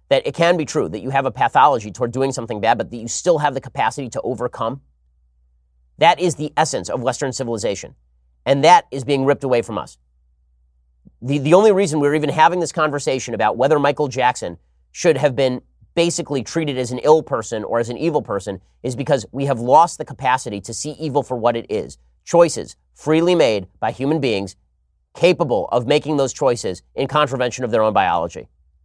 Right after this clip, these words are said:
It used to be that you'd be able to say, "Yes, both. Yes, both. He's a sick person with a drive toward doing sick things.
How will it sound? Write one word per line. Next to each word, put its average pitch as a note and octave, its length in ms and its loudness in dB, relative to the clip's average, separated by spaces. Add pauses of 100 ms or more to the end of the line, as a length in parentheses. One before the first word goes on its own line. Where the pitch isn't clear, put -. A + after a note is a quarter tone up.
(720)
It C3 80 -4
used G#3+ 180 2
to G#3+ 80 0
be A3 100 2
that D#3 80 -2
you'd D3 140 -4
be E3 80 4
able F3 140 2
to C#3 40 -8
say, E3 140 2
"Yes, D#3 260 2
both. - 380 0 (340)
Yes, G#3 200 2
both. F3 260 2
He's C#3 140 -10
a C3+ 40 -6
sick - 280 0
person - 360 -2 (560)
with C3+ 140 0
a C#3+ 60 -2
drive C3+ 420 4
toward C3+ 240 -2
doing C3+ 180 -2
sick - 320 -4
things. G2 360 -4